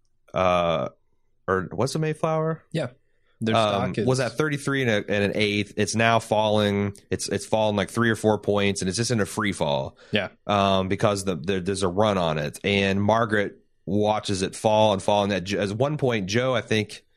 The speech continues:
Speaker 1: around twenty, says, "Jesus, it's, it's, it's worth at least that much, even if prohibition stays."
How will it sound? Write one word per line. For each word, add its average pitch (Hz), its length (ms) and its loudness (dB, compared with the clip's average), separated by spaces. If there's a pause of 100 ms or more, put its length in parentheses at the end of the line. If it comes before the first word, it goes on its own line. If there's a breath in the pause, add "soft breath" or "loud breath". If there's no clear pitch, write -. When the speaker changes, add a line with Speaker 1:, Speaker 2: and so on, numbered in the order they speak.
(220)
Speaker 1:
around 143 280 0
twenty, 165 540 -2 (260 soft breath)
says, 120 280 -2
"Jesus, 156 400 -2
it's, 127 160 -4
it's, 123 240 -4
it's - 280 -2
worth 156 220 0
at 107 80 -2
least 156 280 -2
that 98 180 0
much, 123 260 0
even 127 220 0
if - 80 -4
prohibition 127 1000 0
stays." 101 840 -2